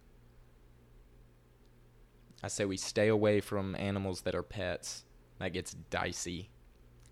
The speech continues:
I think that's where the Chinese went wrong. I'm not gonna eat a damn Labrador.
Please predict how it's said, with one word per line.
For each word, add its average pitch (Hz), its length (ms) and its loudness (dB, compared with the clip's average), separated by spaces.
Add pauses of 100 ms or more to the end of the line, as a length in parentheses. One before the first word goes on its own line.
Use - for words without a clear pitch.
(220)
I 117 100 2
think 90 220 -4
that's 104 260 0
where 90 100 -2
the 90 80 -4
Chinese 92 500 -4
went 82 200 -6
wrong. 90 340 -6 (1600)
I'm 113 100 0
not 98 140 2
gonna 92 120 -4
eat 98 160 0
a 87 60 0
damn 90 320 -2
Labrador. 90 800 2